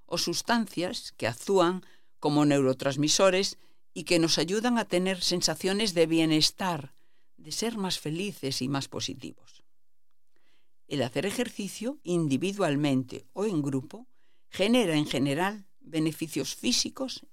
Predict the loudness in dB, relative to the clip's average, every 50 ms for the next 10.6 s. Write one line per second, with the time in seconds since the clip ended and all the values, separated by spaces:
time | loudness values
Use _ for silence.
0 | -16 -10 -6 -4 -4 -4 -4 -6 -10 -14 -14 -16 -20 -20 -20 -20 -20 -20 -20 -20
1 | -20 -20 -20 -20 -20 -20 -20 -14 0 4 4 4 4 4 0 0 0 -2 -4 -12
2 | -14 -8 -2 0 0 2 2 4 4 4 4 2 0 0 -4 -8 -6 -2 -2 -2
3 | -2 -2 -2 -2 0 0 0 0 0 -2 -2 -4 -6 -8 -8 -8 -10 -8 -4 -2
4 | -2 -2 -2 -4 -6 -10 -14 -18 -20 -20 -20 -20 -20 -20 -20 -20 0 4 4 4
5 | 4 4 2 2 4 4 4 2 0 0 0 0 0 0 0 0 2 0 0 -2
6 | -4 -6 -8 -6 -6 -6 -6 -6 -8 -10 -12 -18 -20 -20 -20 -20 -20 -16 -12 -10
7 | -10 -10 -10 -12 -12 -12 -8 -2 0 2 2 4 2 2 0 0 -2 -2 -2 -2
8 | 0 0 0 2 4 4 4 4 2 0 -2 -4 -4 -2 -4 -4 -4 -6 -8 -12
9 | -12 -12 -12 -10 -10 -8 -2 2 4 6 6 6 4 2 0 -2 -6 -10 -16 -20
10 | -20 -20 -20 -20 -20 -18 -12 -10 -8 -8 -8 -8